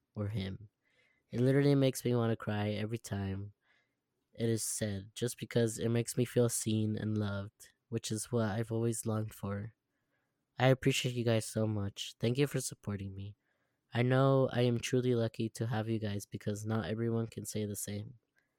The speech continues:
I know of some L G B T Q people whose family didn't accept them, and they just have their chosen family of close friends.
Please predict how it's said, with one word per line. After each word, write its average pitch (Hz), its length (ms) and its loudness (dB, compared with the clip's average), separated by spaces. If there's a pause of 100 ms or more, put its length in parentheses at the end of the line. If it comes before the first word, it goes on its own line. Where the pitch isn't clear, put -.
(340)
I 117 80 0
know 117 180 2
of 113 120 0
some 110 320 0
L 110 140 -2
G 113 140 -4
B 113 160 -2
T 110 220 -6
Q 107 560 -6 (120)
people 104 580 -6 (140)
whose 104 640 -6
family 113 340 0
didn't 117 360 2
accept 113 460 -4
them, 107 320 -4 (480)
and 110 160 0
they 110 120 2
just 110 220 -2
have 107 200 -2
their 107 120 2
chosen 107 380 -2
family 101 420 -2
of 95 140 -8
close - 260 -8
friends. 104 560 -12